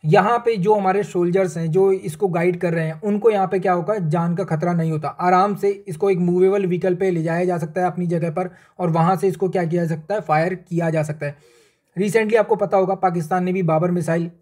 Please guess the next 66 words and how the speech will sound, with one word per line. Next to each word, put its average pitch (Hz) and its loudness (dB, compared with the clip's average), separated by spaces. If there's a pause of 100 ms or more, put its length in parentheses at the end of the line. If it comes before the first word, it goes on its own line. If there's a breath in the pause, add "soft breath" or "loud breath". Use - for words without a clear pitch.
(120)
अभी 170 0
लॉन्च 165 0
की 160 -2
थी, 151 -2 (600)
ठीक 170 -4
है। 156 -6 (360 soft breath)
तो 220 4 (260)
उसी 226 -8
का 226 4
जवाब 196 2
एक 202 -2
तरह 185 0
से 196 -2 (200)
इंडिया 190 2
ने 190 0
जो 185 2
अपनी 180 -2
तरफ 175 -2
से 175 -4
दिया 170 2
है 170 0
वो 165 0
किसके 175 -2
लिए 170 2
दिया 165 0
है, 180 -10
वो 180 2
प्रलय 170 0
मिसाइल 147 0
को 135 -8
दिया 127 -10
है, 127 -10 (360)
के 170 -2
नाम 151 2
से 151 -10
दिया 131 -10
है, 127 -16 (480)
ठीक 190 0
है। - -6 (400 loud breath)
जैसे 190 4
कि 220 -2
मैंने 208 0
आपको 202 -2
बताया 185 -2
था 208 0
पेलोड 190 2
की 202 -8
क्षमता 170 -4
के 180 -4
आधार 165 0
पर 175 -4
इसकी 175 -8
क्या 170 -4
हो 165 -2
जाती 165 -2
है, 190 2
रेंज 165 -2
घटती 156 0
या 160 -2
बढ़ती 143 -6
है। 135 -10
तो 170 -8
यहाँ 170 2
पे 196 2
जो 190 2
इसकी 190 -2